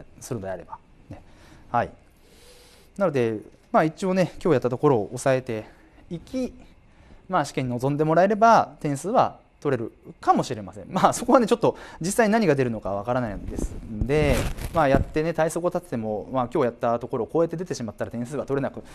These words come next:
なるかもしれませんけれども、ね。はい。うん、ただ、まあ、現時点で十二月目標の方が苦手だっていう意識をですね、持たれてるんであれば、もう本当に今日やったぐらいの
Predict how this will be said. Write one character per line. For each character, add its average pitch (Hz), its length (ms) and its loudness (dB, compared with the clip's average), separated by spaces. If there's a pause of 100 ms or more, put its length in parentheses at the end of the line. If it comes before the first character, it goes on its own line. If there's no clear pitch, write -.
(120)
な 139 140 2
る 123 60 0
か 110 100 -6
も 92 80 -6
し - 100 -4
れ 135 60 2
ま 135 100 2
せ 120 120 -4
ん 101 80 -12
け 101 100 -14
れ 87 60 -10
ど 85 100 -12
も、 104 240 -4 (260)
ね。 92 140 -16 (320)
は 117 120 0
い。 92 100 -8 (760)
う 131 40 -8
ん、 127 120 -6
た 208 100 6
だ、 190 100 8
ま 240 80 10
あ、 - 20 8
現 320 220 4
時 339 80 -4
点 302 100 6
で 311 260 6
十 185 160 -2
二 202 80 0
月 202 160 2
目 240 140 2
標 185 100 0
の 135 80 2
方 120 200 0
が 110 80 -2
苦 135 200 2
手 214 80 -2
だ 240 100 2
っ - 20 -4
て 156 160 -6
い - 20 0
う - 40 0
意 - 20 -4
識 - 180 -6
を 95 60 -2
で - 80 -12
す - 60 -12
ね、 127 40 -4
持 120 120 -2
た 143 100 2
れ 165 80 0
て - 80 -4
る 123 80 -2
ん - 20 -6
で 120 60 -2
あ - 20 -2
れ 117 80 -4
ば、 123 300 4
も 175 100 2
う 175 40 4
本 190 80 -2
当 202 80 -2
に 190 60 -4
今 277 140 2
日 202 40 8
や 165 60 6
っ - 80 -6
た 208 140 0
ぐ 226 80 0
ら 247 80 6
い 220 40 0
の 233 200 4